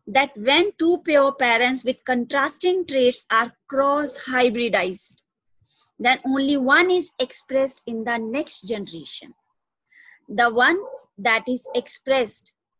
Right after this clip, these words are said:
is called dominant, and the one that remain unexpressed, not expressed,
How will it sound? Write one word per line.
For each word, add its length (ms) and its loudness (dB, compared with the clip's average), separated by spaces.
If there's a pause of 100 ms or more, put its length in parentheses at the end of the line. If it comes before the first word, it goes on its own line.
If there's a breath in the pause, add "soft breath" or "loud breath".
(1000)
is 180 -6
called 400 0 (580)
dominant, 460 -2 (840 soft breath)
and 320 4
the 120 2
one 260 0
that 220 0 (160)
remain 360 -6 (120)
unexpressed, 880 -2
not 420 -2
expressed, 540 -6